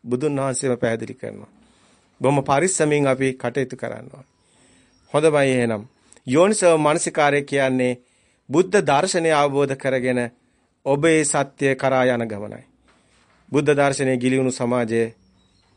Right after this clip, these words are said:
කුමක් කරන්නද? මිත්‍යා දෘෂ්ටිය, අවිද්‍යා ඝන අඳුර හරි භයානකයි.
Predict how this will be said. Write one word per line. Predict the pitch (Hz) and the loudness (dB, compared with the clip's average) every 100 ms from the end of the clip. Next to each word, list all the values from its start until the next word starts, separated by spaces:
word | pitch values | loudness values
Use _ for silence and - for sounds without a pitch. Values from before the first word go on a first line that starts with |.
| - | -6
කුමක් | 135 147 135 | 0 0 -2
කරන්නද? | - 120 107 110 - - _ _ _ _ - | -4 -4 -4 -8 -12 -20 _ _ _ _ -2
මිත්‍යා | 147 147 156 139 | -2 0 0 2
දෘෂ්ටිය, | 131 127 - 127 120 - | 2 -2 0 2 2 0
අවිද්‍යා | - 127 151 131 139 123 | -2 0 0 0 2 2
ඝන | 117 135 | 0 0
අඳුර | 127 120 120 113 _ | 0 0 0 -2 _
හරි | - 117 | -6 -2
භයානකයි. | 113 117 120 110 - 104 | 0 0 0 -4 -10 -16